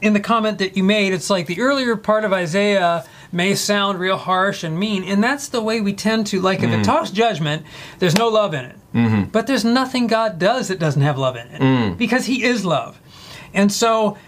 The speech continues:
Speaker 1: when it comes to the idea of comfort, the context is that he has just, uh, uh, reproved and rebuked them and pu-, and, and punished them for their sins, and
Speaker 2: Mm-hmm.
Speaker 1: now he is bringing the comfort. And we might ask the question, why did he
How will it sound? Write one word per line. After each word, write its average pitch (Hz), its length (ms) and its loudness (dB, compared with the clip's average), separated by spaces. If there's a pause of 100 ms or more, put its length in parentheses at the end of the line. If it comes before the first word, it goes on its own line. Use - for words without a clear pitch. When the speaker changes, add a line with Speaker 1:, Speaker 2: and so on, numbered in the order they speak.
Speaker 1:
when 190 160 2
it 202 100 -4
comes 254 280 -2
to 220 300 0
the 180 160 0
idea 180 260 0
of - 80 -6
comfort, 202 520 -2 (140)
the - 100 -4
context 254 640 -2
is 175 240 2
that 190 160 0
he 254 260 0
has 226 260 0
just, 208 500 0 (580)
uh, 170 380 0 (120)
uh, 170 180 -2
reproved 208 680 0
and 180 140 2
rebuked 185 400 0
them 185 240 0
and 160 120 -4
pu-, 208 180 -6
and, 175 240 0
and 160 140 0
punished 302 400 -2
them 165 200 0
for 165 140 -4
their 151 120 2
sins, 160 540 0
and - 180 2
Speaker 2:
Mm-hmm. - 80 2
Speaker 1:
now 254 300 0
he 214 420 -2
is 190 300 0 (340)
bringing 202 360 2
the 185 60 -2
comfort. 190 480 -2
And 202 200 2
we 214 80 2
might 269 220 2
ask 240 220 -2
the 202 60 -6
question, 180 540 -2
why 214 260 2
did 262 160 -6
he 196 440 0